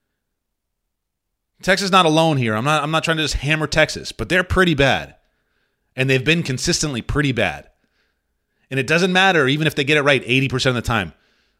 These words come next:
ninety percent of the time. They get it wrong in really big moments. And, and, and some people suffer for it. I'll, I'll never forget writing about Sammy Vasquez. If you don't know who Sammy Vasquez is,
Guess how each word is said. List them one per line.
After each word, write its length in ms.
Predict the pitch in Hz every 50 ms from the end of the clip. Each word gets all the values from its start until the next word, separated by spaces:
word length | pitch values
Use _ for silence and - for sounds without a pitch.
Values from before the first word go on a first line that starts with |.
| _ _ _
ninety 280 | - 123 139 160 170 160
percent 280 | 127 147 - 131 120 113
of 60 | 98
the 40 | -
time. 240 | 113 101 85 80 - _ - - - -
They 80 | 127
get 140 | 127 165 165
it 80 | 175 147
wrong 260 | 143 151 151 143 131
in 120 | 120 110
really 180 | 113 127 123 120
big 180 | 107 113 98
moments. 520 | 107 107 104 92 85 76 - - - - _ _ _ _ _ _ _ _ _ _ _ _ _ _ _ _ _ _ _ _ _ _ _ _ _ _ _ _ _ -
And, 140 | 127 131 131
and, 160 | 127 131 135
and 160 | 123 135 131
some 160 | - 170 170
people 220 | 160 160 147 - 120
suffer 300 | - - 143 131 - 113
for 280 | - - 101 95 85
it. 100 | 71 - - _ _ _ _ _ _ _
I'll, 160 | - 127 135 143
I'll 140 | 123 131 135
never 240 | 139 147 147 147 147
forget 300 | 113 143 139 131 135 120
writing 240 | 120 127 127 123 123
about 260 | 117 117 113 107 -
Sammy 280 | - - 127 120 117 113
Vasquez. 580 | 92 113 113 110 107 - - 98 85 78 -
If 100 | 95 85
you 80 | 101 113
don't 120 | 120 123
know 60 | 123
who 80 | 120 123
Sammy 260 | 110 - 123 120 117 110
Vasquez 500 | 110 120 120 120 - - 123 117 104 113
is, 300 | 120 120 117 110 -